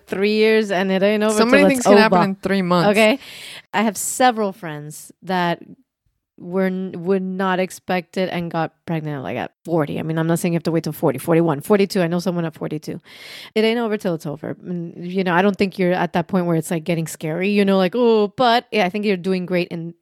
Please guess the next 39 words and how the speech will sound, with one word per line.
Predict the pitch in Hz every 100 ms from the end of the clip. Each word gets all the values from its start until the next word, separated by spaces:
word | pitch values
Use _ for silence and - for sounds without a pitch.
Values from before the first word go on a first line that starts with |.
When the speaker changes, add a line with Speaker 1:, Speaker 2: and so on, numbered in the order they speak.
| _
Speaker 1:
starting | - - 190 180 196 202 180 -
this | 208 214
conversation | - 220 202 202 202 208 208
and | 196 180
this | 185
decision | - 175 - 180 185 165
making, | 160 165 160
because | 160 165
you | 175
don't | 156 185 190
wanna | 175 165
get | 156 151
to |
that | 156 151
point | - 156 151 - - _ - - -
and | 170 170
be | 175
like, | 160 156 - -
"Oh, | 156 220 214 214
I, | 190 165 139 -
I | 190
don't | 190 190
have | 196
many | 190 151
Speaker 2:
Yeah. | 175
Speaker 1:
options." | 170 - 156 143 151 - -
And | 170 165 156
Speaker 2:
Yeah. | 160
Speaker 1:
you | 208
know | 202
what | 202
I | 202
mean? | 208
So | 208 - 180 175 - - - - - - - - _ _ _
different | 269 269 285
options | 269 277 - 285 277 277 269 -
are | -
good. | 262 494
Speaker 2:
Yeah. | 185